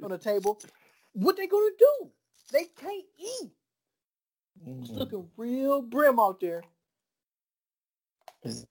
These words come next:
Speaker 2: not looking good. That, that schedule, them teams you just listed,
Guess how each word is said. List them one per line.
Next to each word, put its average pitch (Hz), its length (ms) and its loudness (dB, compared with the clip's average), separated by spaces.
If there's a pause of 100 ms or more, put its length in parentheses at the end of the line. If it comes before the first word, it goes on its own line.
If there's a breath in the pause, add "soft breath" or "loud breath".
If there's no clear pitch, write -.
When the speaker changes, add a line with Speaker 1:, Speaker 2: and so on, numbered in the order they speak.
Speaker 2:
not 120 180 -10
looking 113 300 -18
good. 113 340 -14 (1040)
That, 277 360 4 (440)
that 160 280 0
schedule, 120 600 0 (680)
them 143 140 -12
teams 156 300 -6
you 147 80 0
just 139 220 2
listed, 147 380 2